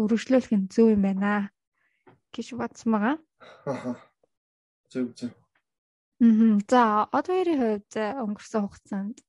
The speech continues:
Speaker 1: юу вэ?
Speaker 2: Тий, би нөгөө бас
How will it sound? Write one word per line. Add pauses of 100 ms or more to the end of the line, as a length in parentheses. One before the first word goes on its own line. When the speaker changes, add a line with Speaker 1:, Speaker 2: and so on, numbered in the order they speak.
(1600)
Speaker 1:
юу
вэ?
Speaker 2:
Тий, (840)
би
нөгөө
бас